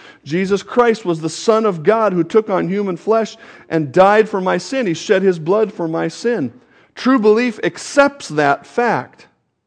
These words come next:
True belief accepts what God said in verse twenty-nine right here. You, the work that you need to do is to believe. The only thing I can do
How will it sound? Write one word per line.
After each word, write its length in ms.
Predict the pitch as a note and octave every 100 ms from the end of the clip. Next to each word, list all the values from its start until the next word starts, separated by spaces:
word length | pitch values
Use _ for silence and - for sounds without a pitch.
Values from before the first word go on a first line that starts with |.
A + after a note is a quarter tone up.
| _ _ _ _ _ _ _ _
True 200 | - A3+
belief 460 | F#3 E3+ F3 G3+ G3
accepts 580 | C#3+ - G3 F#3+ - -
what 300 | C#3+ D3 C3+
God 320 | C#3+ D#3+ F3+
said 300 | - D#3+ D3+
in 100 | B2+
verse 240 | C3 D3+
twenty-nine 600 | - D3+ D#3 D#3+ B2+ B2
right 260 | A#2+ B2+ D#3
here. 420 | - B2 A#2 A#2+ _ _ _ _
You, 220 | - C3+ -
the 180 | B2+ A#2
work 400 | A#2 D3 F#3+ -
that 140 | C#3+
you 100 | C3
need 300 | B2 C#3 E3+
to 100 | F3+
do 240 | E3 C#3 C3+
is 140 | C3
to 280 | - C3 A#2+
believe. 1200 | - A#2 C3 B2 B2 C3+ F3 D#3 B2 A2 G#2+ - _ _ _ _ _ _ _ -
The 120 | C#3+
only 300 | E3+ A#3 B3
thing 260 | A#3+ A3+
I 180 | G3+ G3
can 220 | G3 G#3+
do 380 | E3 C3 A2+ B2+